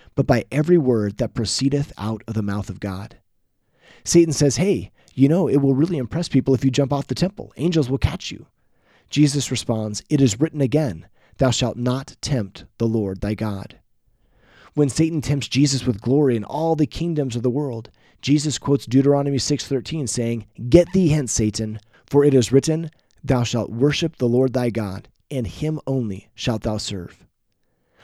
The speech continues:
One lesson we can learn from the Savior's temptations is to memorize a few verses of Scripture. You and I are going to be tempted.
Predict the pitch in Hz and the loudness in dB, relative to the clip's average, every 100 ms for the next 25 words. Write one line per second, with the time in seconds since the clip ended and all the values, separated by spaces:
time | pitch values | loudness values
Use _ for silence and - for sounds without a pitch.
0 | - _ - 180 180 160 151 139 123 123 | -20 _ -2 0 0 2 0 2 2 2
1 | 139 139 131 113 - 123 135 123 - 107 | 0 -2 -2 0 0 0 0 0 -2 -4
2 | 98 113 - 139 - 113 - 120 127 175 | -2 -4 -4 -8 -6 -6 -4 -4 -4 -4
3 | 185 160 151 127 143 127 127 113 113 107 | -2 -2 -2 -2 0 2 2 0 -2 -4
4 | - 113 - 98 - _ _ _ - - | -4 -6 -4 -10 -12 _ _ _ -20 -20
5 | - 135 180 185 160 135 117 139 139 127 | -2 6 8 8 8 6 6 2 4 4
6 | 107 - 135 117 73 | 2 0 -4 -4 -8